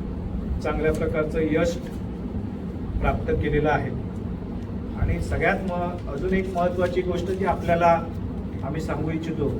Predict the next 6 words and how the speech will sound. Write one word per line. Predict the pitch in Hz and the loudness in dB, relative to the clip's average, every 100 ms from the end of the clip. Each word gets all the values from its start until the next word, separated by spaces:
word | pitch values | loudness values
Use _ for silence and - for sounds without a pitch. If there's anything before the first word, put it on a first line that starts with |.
| 117 - - - - - - | -2 -2 -2 -2 -4 -4 -4
की | 185 180 | -2 0
आतापर्यंत | 180 180 190 185 196 185 185 | 0 0 0 2 4 4 4
आमचा | 185 180 170 175 | 2 0 2 4
व्यवस्थापन | 175 160 160 175 180 175 185 | 4 4 4 2 2 0 0
खर्च, | 180 170 170 | 2 2 2
कारण | - 139 302 | 0 0 0